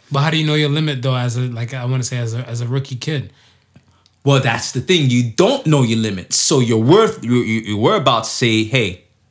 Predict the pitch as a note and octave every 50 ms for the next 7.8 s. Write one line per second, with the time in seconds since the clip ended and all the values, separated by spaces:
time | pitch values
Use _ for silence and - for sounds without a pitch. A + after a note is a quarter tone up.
0 | _ _ _ _ _ _ _ _ - A#2 C3 C#3 C3 B2+ A#2+ - - - - -
1 | F3+ F3+ F3+ - - C3+ C3 C3+ - - B2 A2+ G#2+ G2+ G2 - - - A2 G#2+
2 | G2+ G2 F#2 F2 E2 - F2 F2+ F2+ - - - _ _ _ _ _ _ _ _
3 | _ - A2+ A#2 A#2 A#2 - - C#3+ C#3 C#3+ C#3 C#3 C3+ C3+ D3+ D3 D3+ E3 D#3+
4 | - - - - - C#3 B2 A#2 B2 A#2 A2+ A2+ G#2+ G#2 C3 C3+ C3+ B2 A2+ A#2
5 | A#2+ - - B2+ G2+ - - - - C#3 C3 B2+ B2+ B2+ B2 C3 B2+ B2+ A#2 B2
6 | A#2 A2 A#2 A2+ A2+ _ _ _ _ _ - - B2+ C3+ C#3 D#3+ G3+ G3 - B2
7 | G#2 G2+ B2+ D#3 E3 B2+ C3 D3 C3 A#2+ A#2 A2 G#2+ B2 A#2